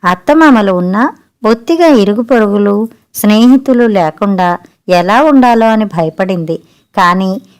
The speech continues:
వీళ్ళిలా పూలమాలలతో స్వాగతం చెప్తుంటే చాలా సంతోషం వేసింది. చెరొక పూలదండ ఇచ్చి, "మహీ భయ్యా, నీ పెళ్లి మేం చూడలేదు కదా, నువ్విప్పుడు మా ఎదురుగా బాబీకి దండ వెయ్యాలి,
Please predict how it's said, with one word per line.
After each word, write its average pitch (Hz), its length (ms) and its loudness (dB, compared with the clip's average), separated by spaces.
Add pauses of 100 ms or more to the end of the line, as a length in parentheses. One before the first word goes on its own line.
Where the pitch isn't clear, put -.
(120)
వీళ్ళిలా 233 560 2
పూలమాలలతో 233 920 0
స్వాగతం 185 640 -4
చెప్తుంటే 190 600 -6 (360)
చాలా 220 420 0
సంతోషం 220 640 -2
వేసింది. 180 540 -6 (420)
చెరొక 214 280 0
పూలదండ 240 580 0
ఇచ్చి, 185 560 -4 (340)
"మహీ 202 320 2
భయ్యా, 220 480 0 (260)
నీ 233 160 4
పెళ్లి 196 340 0
మేం 262 340 2
చూడలేదు 226 540 0
కదా, 185 440 -2 (280)
నువ్విప్పుడు 226 500 0
మా 202 180 2
ఎదురుగా 196 500 2
బాబీకి 220 500 0
దండ 190 340 0
వెయ్యాలి, 214 560 0